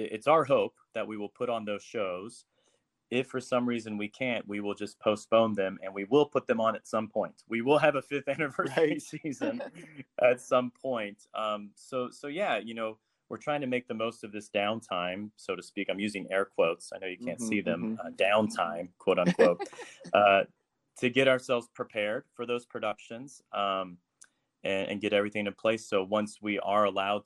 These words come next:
Speaker 1: to emerge from our homes and do live theater, that we're ready to go and, and really, um, have something to celebrate.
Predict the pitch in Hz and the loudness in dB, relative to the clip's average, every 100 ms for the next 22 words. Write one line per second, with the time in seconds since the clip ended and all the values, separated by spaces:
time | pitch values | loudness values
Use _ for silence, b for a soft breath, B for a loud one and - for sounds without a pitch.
0 | - 104 98 95 95 110 107 131 143 151 | -8 -10 -8 -10 -12 -10 0 4 6 4
1 | 143 139 131 123 113 131 143 160 123 117 | 0 -2 2 2 2 0 -2 -6 -8 -6
2 | 127 123 120 117 - 123 131 127 113 95 | -6 -4 -4 -6 -10 -8 -6 -6 -6 -8
3 | 110 104 107 104 98 104 101 101 95 92 | -8 -10 -8 -10 -12 -6 -4 -4 -6 -14
4 | 95 101 101 95 _ _ _ _ _ - | -18 -12 -10 -12 _ _ _ _ _ -4
5 | 92 90 87 82 - - 107 - 104 104 | 0 2 0 -4 -10 -4 -2 -2 -4 -6
6 | 87 - 98 101 90 82 80 | -8 -2 0 0 -2 -4 -4